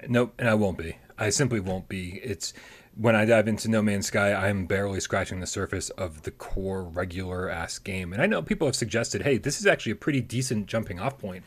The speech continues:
Like, if you wanna get in and, uh, and, and, and just do something that's kind of like this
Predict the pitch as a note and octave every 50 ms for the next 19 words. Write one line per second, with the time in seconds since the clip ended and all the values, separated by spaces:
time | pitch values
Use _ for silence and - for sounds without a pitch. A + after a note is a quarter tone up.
0 | - - - - - G2+ G#2 A2 A2 B2+ B2+ B2+ A#2+ G#2+ G2 G#2 A2 G#2 A2 A#2
1 | A#2 G#2+ G2 F#2 F2+ - - - - - - - - - F2+ - - - - -
2 | - G#2+ G2+ G2 F#2 F2 - - B1 - _ - - G#2+ F#2+ F#2 G#2+ G#2+ - -
3 | - A#2+ A#2+ - C3 A2 - A#2 G#2 G2 F#2+ F#2 F2+ - - - - - _ _
4 | _ - - B2 A2+ G#2 G2+ F2+ - G2+ F2+ -